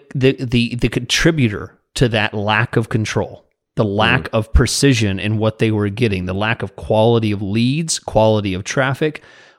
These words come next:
Speaker 1: all stemmed from broad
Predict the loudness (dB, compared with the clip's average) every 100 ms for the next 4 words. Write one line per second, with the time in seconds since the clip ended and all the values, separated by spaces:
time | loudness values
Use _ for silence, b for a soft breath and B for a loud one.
0 | b 2 6 8 6 2 2 4 4 2
1 | -2 -2 2 4 6 4 2 -2 _ _
2 | _ _ _ _ _ 0 4 6 6 4
3 | 2 -2 -6